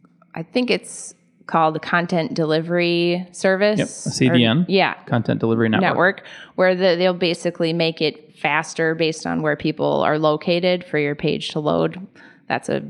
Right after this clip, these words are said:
Speaker 1: super layperson
Speaker 2: Mm-hmm.
Speaker 1: definition, but
Speaker 2: No,
Speaker 1: that's
Speaker 2: that's,
Speaker 1: an
Speaker 2: that's
Speaker 1: option
Speaker 2: right.
Speaker 1: that
Speaker 2: <laughs>
Speaker 1: a lot of the managed hosting websites don't offer. They don't offer it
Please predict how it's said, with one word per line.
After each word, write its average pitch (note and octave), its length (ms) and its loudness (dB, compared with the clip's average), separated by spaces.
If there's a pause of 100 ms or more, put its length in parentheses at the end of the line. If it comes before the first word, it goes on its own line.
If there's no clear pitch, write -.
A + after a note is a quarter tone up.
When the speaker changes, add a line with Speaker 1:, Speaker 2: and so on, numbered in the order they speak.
Speaker 1:
super D3+ 400 -2
layperson D#3 800 -2
Speaker 2:
Mm-hmm. D3+ 60 2
Speaker 1:
definition, D#3 680 2
but F3+ 300 0 (100)
Speaker 2:
No, C3+ 160 4
Speaker 1:
that's C3 260 4
Speaker 2:
that's, - 40 0
Speaker 1:
an A#3 60 0
Speaker 2:
that's F3 120 6
Speaker 1:
option C3 220 2
Speaker 2:
right. D#3+ 380 6
Speaker 1:
that A3+ 300 6
Speaker 2:
<laughs> G3+ 60 6
Speaker 1:
a - 20 4
lot G3+ 260 4
of G3+ 100 -2
the G#3 80 4
managed D#3+ 500 0
hosting D#3 600 -2
websites D3+ 580 0
don't C#3+ 300 0
offer. D3 460 0
They C#3+ 140 -2
don't C#3+ 280 -2
offer - 380 -2
it - 440 -4